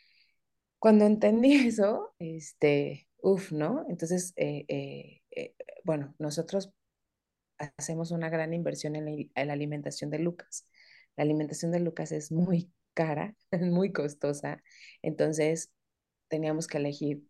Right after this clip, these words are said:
o las terapias o la alimentación, ¿no? Entonces, este, bueno, la alimentación de Lucas y de toda la familia es la realidad, o sea, todos en casa comemos lo mismo, ¿no? Pero, este, entonces,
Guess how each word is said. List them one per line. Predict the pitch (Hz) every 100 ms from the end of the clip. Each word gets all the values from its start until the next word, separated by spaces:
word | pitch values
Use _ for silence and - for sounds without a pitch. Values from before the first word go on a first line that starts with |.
| _ -
o | 175 175
las | 240 - - 147 - _
terapias | 143 147 151 156 170 -
o | 151 170
la | 226
alimentación, | 165 147 151 143 147 156 151 156
¿no? | 151 - - - - - - - _
Entonces, | 170 170 156 151 151 156 160
este, | 156 - - 143 135 120 - - _ _ _ _ _ _ -
bueno, | 196 185
la | 180 185
alimentación | 180 190 202 208 214 277
de | 339
Lucas | 220 233 208
y |
de | 165
toda | 147 151 175
la | 160 165
familia | - 143 143 - - _ _ - _ _ -
es | 147
la | 143 143
realidad, | 143 - -
o |
sea, | 143 - -
todos | 156 175 175
en | 147
casa | 143 147
comemos | - 147 143 143
lo | 147
mismo, | - - - -
¿no? | - - _ _ - - - _ -
Pero, | 160 160 156 151
este, | 156 147 151 - - 151 151 156 - _ _ _ _ _ _ _ _ _ _ _ -
entonces, | 190 180 180 190 190